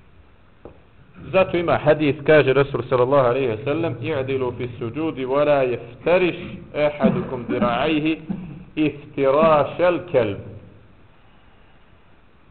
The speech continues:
Budite, znači, tako, u položaju sežde umjeren.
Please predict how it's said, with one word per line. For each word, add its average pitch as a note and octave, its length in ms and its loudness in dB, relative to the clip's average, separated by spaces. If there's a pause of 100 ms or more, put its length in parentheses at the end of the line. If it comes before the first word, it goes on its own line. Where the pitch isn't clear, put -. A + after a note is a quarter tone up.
(240)
Budite, D#3+ 580 4 (140)
znači, C#3 480 -2 (2000)
tako, D3 260 0
u C3+ 380 -4 (100)
položaju C#3+ 600 0
sežde C#3+ 540 -2
umjeren. D#3 520 4